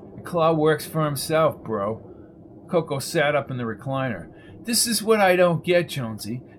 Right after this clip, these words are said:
Finley is in the middle of this crap from twenty-five years ago. How do we know he didn't put that propane inside Lawson's house?" That would be over the top even for Froggy.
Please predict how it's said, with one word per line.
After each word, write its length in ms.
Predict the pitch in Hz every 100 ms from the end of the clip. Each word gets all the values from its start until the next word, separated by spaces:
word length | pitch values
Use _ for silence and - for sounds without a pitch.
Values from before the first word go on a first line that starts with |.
| - -
Finley 440 | 240 240 226 180
is 160 | 170 196
in 100 | 180
the 80 |
middle 360 | 180 190 226 226
of 140 | 175
this 200 | 135 127
crap 440 | - - 139 143 -
from 180 | 156 143
twenty-five 680 | - 185 190 170 180 180 190
years 300 | 208 208 165
ago. 380 | 127 85 76 - - - -
How 140 | 240 254
do 120 | 247
we 200 | 254 247
know 220 | 208 165
he 80 | 160
didn't 260 | 180 185 160
put 280 | 220 208
that 240 | 196 180 175
propane 640 | 214 208 220 170 147 139
inside 420 | 147 - 170 165
Lawson's 580 | 156 170 175 170 165 135
house?" 480 | 190 208 120 - - - - - - - - - - - - -
That 200 | 156 165
would 100 | 165
be 100 | 147
over 220 | 156 143
the 100 | 123
top 400 | 117 160 156 131
even 280 | 135 131 131
for 120 | 110
Froggy. 600 | 90 - 143 131 104 80